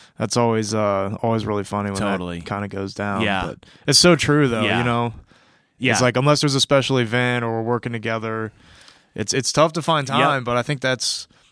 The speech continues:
Speaker 1: that's why we all gravitate towards this field, because we
Speaker 2: Yeah.
Speaker 1: end up getting to work with our friends and,
Speaker 2: Right.
Speaker 1: you know, you become really close to the people that you're working with on a regular basis.
Speaker 2: Yeah.
Speaker 1: So comes a lot of
Speaker 2: You just
Speaker 1: fun.
Speaker 2: lock yourself up in the studio, man. You better, you better <laughs> enjoy who you're,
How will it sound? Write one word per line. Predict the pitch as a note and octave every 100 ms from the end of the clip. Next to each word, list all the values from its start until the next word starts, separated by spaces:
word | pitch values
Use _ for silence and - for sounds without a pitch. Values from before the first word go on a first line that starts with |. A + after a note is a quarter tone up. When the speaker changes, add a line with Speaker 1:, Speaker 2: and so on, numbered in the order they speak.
| -
Speaker 1:
that's | C3 C3
why | C3
we | C3 B2+ A#2 - -
all | A#2+ B2+
gravitate | A2 A#2+ B2+ B2+ A#2+
towards | B2 B2 A#2
this | B2 A#2 - - - _ _ _ _
field, | - B2+ C#3 B2
because | A2 A#2 A#2+
we | G#2+
Speaker 2:
Yeah. |
Speaker 1:
end | G2
up | B2
getting | C#3+ B2+
to |
work | B2+ C#3+
with | C3 A#2+
our | A#2
friends | C3+ C3 C3+ C3+ A2+
and, | A2 G#2+
Speaker 2:
Right. | G#2+ G2 - _ -
Speaker 1:
you | A#2+
know, |
you | A2+ A2+
become | G2+ B2 A#2 A2+ -
really | B2+ A#2+
close | A#2+ A#2 -
to | A#2
the |
people | G#2+ A#2+ - A#2 A2 G#2 _ _ _ _ _ -
that | B2+ A#2
you're | B2
working | C3 B2+ B2
with | A#2 A#2+
on | A2+
a |
regular | A#2 A#2 A2+
basis. | G2+ A2+ B2 A2+ A2
Speaker 2:
Yeah. | G#2
Speaker 1:
So | F#2+ G#2 G2 _ _ _ _
comes | - A2+ G#2+
a |
lot | G#2+
of |
Speaker 2:
You | A#2+
just | C3
Speaker 1:
fun. | A2
Speaker 2:
lock | A2+ A#2+
yourself | B2+ C3+ A#2
up | B2
in | B2
the | A#2+
studio, | - C3+ A#2+
man. | G#2+ A2
You | A2+
better, | B2 B2+ B2
you | A#2 A#2
better | G2+ A#2+ B2
<laughs> |
enjoy | A#2 - - B2+ A2+
who | C3
you're, | C3 B2 A2